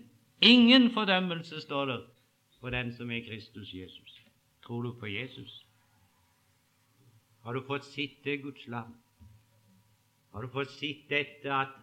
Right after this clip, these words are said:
alt er fjernet? Alt er oppgjort. Syndefall er oppgjort, det.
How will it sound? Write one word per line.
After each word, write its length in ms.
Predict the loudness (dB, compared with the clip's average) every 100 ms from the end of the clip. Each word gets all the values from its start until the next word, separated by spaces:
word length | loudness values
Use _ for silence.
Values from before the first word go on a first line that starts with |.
| -2
alt 880 | 6 8 6 2 -10 -18 _ -20 -20 _ _ _ _ _ _ _ _ _ _ _ _ _ _ -20
er 140 | -18
fjernet? 640 | -12 -12 -12 -16 -20 _ -18 -18 -20 _ _ _ _ -20 -20 -20 _ _ _ _ -20 -20 _ _ _ _ _ -2
Alt 300 | 0 0 4
er 60 | 4
oppgjort. 480 | 4 -2 -8 -10 -16
Syndefall 720 | 0 6 6 6 8 10 12
er 80 | 12
oppgjort, 400 | 12 10 -2 0
det. 160 | 2